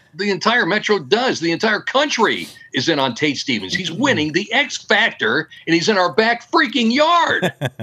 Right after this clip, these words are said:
Speaker 1: You gotta own this guy. You gotta love this guy."
Speaker 2: Yeah, you
Speaker 1: That's
Speaker 2: know,
Speaker 1: how it happened.
Speaker 2: I, so I remember, um, coming home. Uh, I, well, I ha-, we did all the, the, you know, the stuff right, right after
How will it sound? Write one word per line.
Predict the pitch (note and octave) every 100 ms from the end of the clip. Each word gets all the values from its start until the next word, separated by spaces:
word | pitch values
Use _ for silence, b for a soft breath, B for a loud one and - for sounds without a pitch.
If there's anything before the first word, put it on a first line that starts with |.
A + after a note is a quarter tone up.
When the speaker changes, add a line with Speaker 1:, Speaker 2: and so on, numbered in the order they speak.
| F#2+
Speaker 1:
You | A#3+
gotta | D4 C#4
own | C4+ D#4 D#4+
this | C4
guy. | - G#3+
You | B3+
gotta | B3 C4+
love | D#4 C#4+
this | G3 -
guy." | C3 F2 -
Speaker 2:
Yeah, | G#2+ G2+ G2+
you | G#2+
Speaker 1:
That's | D#3+ E3+ D3
Speaker 2:
know, |
Speaker 1:
how | B2
it | A2
happened. | F#3+ G3+ F#2 - -
Speaker 2:
I, | C3 A#2 A#2+
so | C#3+ E3 C#3+
I | B2 D#3
remember, | F#3 C#3+ C#3 B2+ A#2+ G2 G2
um, | G#2+ G#2+ G2+ F#2+ F#2 F2 _ -
coming | C#3 B2
home. | A#2+ A#2+ A2+ G#2+ - B B B B B B B B B _ _ -
Uh, | C#3 C#3 C3+ C3 B2 G#2 B B B B B
I, | D#3 E3+
well, | F3 E3+ D3+ B2+
I | C3+
ha-, | D3 A2+ C3+
we | D#3
did | C#3+ D#3+ C#3
all | C#3+ D3
the, | C3 A#2+ F#2+ -
the, | A#2 G#2 F#2 _ _ _ _ _ _ _ -
you | F2+ A2 B2 A2+
know, | G#2
the | G#2
stuff | - C#3+ B2 B2
right, | C3+ D#3 -
right | B2 C#3+ D#3+
after | D#3 D3 - D3+ C#3+ C3+